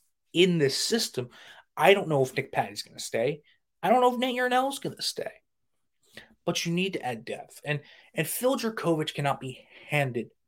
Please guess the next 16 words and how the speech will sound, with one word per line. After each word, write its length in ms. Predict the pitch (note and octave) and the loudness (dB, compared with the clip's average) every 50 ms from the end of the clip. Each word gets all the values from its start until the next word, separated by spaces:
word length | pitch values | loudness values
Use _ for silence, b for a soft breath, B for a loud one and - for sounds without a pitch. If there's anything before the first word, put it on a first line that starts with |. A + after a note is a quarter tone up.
| _ - | _ -4
the 100 | A2 - | -4 -4
job. 280 | - - - - - - | -4 -8 -12 -8 0 6
Will 200 | C3+ D#3 D#3+ D3 | 8 8 8 8
he 140 | D3+ F#3+ | 4 0
probably 480 | F#3+ - - G#3 G#3+ G#3+ G#3+ G#3 G#3+ G#3+ | 0 4 8 10 10 10 10 8 6 2
be 140 | G3 G#3 G3 | 2 2 2
the 100 | F#3+ G3 | 2 2
starter? 460 | - - F#3 F3+ E3+ D3+ D#3 D3+ - _ _ - | 4 4 4 4 4 2 0 -2 -8 _ _ -14
Yes. 480 | - - - - - - - - - - B B B B B B B B - | -8 -8 -8 -8 -10 -16 -16 -16 -16 -18 B B B B B B B B 4
But 100 | D3+ E3+ | 8 8
he 60 | F#3 | 10
also 220 | F3+ F3 F#3 F#3 | 10 8 8 6
has 120 | E3+ D#3+ - | 6 6 4
to 80 | D#3+ | 0
prove 360 | - - - B3 C4 G3+ C3+ | -4 -2 0 2 2 2 0
it. 140 | - - - | 0 -4 -6